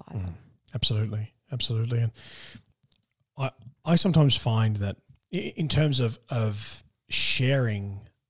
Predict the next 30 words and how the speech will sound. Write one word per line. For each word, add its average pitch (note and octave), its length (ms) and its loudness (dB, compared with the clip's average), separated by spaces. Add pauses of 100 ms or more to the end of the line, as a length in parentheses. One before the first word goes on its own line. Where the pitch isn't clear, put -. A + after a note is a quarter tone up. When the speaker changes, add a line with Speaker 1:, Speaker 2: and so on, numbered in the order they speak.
(520)
Speaker 2:
parts A2+ 400 -2
of, F#2+ 420 -8
of, G2 560 -8 (280)
of G2+ 140 -8
my G2+ 140 -4
life F#2 260 -6
with G2+ 100 -8
others, - 380 -8 (220)
you G3+ 160 -10
Speaker 1:
Mm. F#2 60 -6
Speaker 2:
know, F#2+ 220 -6
I, A2+ 240 -6
I, G#2+ 300 -6 (1300)
one B2+ 140 0
of D3 60 4
the C3 60 4
things A#2 220 0
that A2+ 80 0
I G#2+ 80 -2
struggle A2+ 380 -2
with G2+ 180 -4
is G#2+ 140 -6
that - 100 -8
sometimes G2 640 -4 (1000)
when A#2 160 0
friends C#3+ 340 -2
are C#3+ 60 0
speaking A#2 460 -2
to C#3 160 0
me, C4+ 160 -6